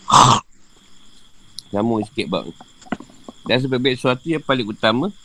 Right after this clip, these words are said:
yang harus diperhatikan oleh seseorang ialah yang tidak kunjung habis wujudnya. Sesuatu yang paling utama untuk diberi perhatian ialah wujud yang tidak ada pengganti,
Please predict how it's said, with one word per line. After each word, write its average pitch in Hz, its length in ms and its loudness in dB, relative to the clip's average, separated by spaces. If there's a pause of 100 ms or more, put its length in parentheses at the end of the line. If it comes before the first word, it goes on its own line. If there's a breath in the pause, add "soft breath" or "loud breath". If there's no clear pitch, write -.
yang 104 200 -2
harus 135 140 -4
diperhatikan 127 800 -6 (640)
oleh 113 180 -2
seseorang 113 640 -2
ialah 117 260 2
yang 117 160 0
tidak 107 380 -4
kunjung 131 320 0
habis 117 340 0
wujudnya. 123 480 0 (960)
Sesuatu 110 320 4
yang 151 100 4
paling 127 240 2
utama 104 560 0 (840)
untuk 117 200 -4
diberi 123 360 2
perhatian 123 600 0
ialah 120 200 2
wujud 120 400 0
yang 120 120 0
tidak 113 320 -2
ada 123 120 0
pengganti, 120 520 0